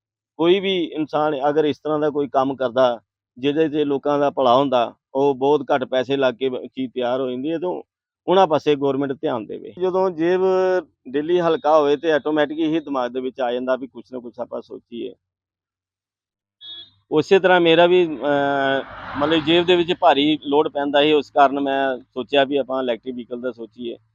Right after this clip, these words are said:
ਪਰ ਆਪਾਂ ਜਦੋਂ ਸੋਚ-, ਦੇਖਿਆ ਤੇ ਰੇਟ ਬਹੁਤ ਜ਼ਿਆਦਾ ਸੀਗੇ ਤੇ ਆਪਾਂ ਆਪਣੇ ਕੋਲ ਆਪਣੀ ਘਰ ਪਈ ਆਪਾਂ ਵਧੀਆ ਸਮਾਨ ਮੰਗਾ ਕੇ ਉਹ ਬੜੇ, ਬੜੇ ਹੀ ਘੱਟ ਪੈਸਿਆਂ 'ਚ ਤਿਆਰ ਕਰ ਲਈ ਆ।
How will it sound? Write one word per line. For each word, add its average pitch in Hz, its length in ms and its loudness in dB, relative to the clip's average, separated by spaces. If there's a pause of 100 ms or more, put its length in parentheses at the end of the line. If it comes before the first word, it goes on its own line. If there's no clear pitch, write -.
(300)
ਪਰ 135 80 -4
ਆਪਾਂ 160 340 4
ਜਦੋਂ 156 280 0
ਸੋਚ-, 139 220 -2 (120)
ਦੇਖਿਆ 143 360 2
ਤੇ 160 180 2
ਰੇਟ 139 240 2
ਬਹੁਤ 139 240 0
ਜ਼ਿਆਦਾ 127 280 0
ਸੀਗੇ 117 340 -4 (320)
ਤੇ 156 80 -2
ਆਪਾਂ 160 480 2
ਆਪਣੇ 147 280 2
ਕੋਲ 156 160 0
ਆਪਣੀ 147 280 0
ਘਰ 143 220 2
ਪਈ 139 360 0
ਆਪਾਂ 139 440 -2 (1400)
ਵਧੀਆ 170 280 4
ਸਮਾਨ 147 280 0
ਮੰਗਾ 143 300 4
ਕੇ 143 120 -2
ਉਹ 151 160 2
ਬੜੇ, 147 400 4 (640)
ਬੜੇ 190 280 4
ਹੀ 196 160 6
ਘੱਟ 156 260 4
ਪੈਸਿਆਂ 139 480 0
'ਚ - 40 -14
ਤਿਆਰ 113 200 -6
ਕਰ 98 160 -16
ਲਈ 101 140 -20
ਆ। - 80 -20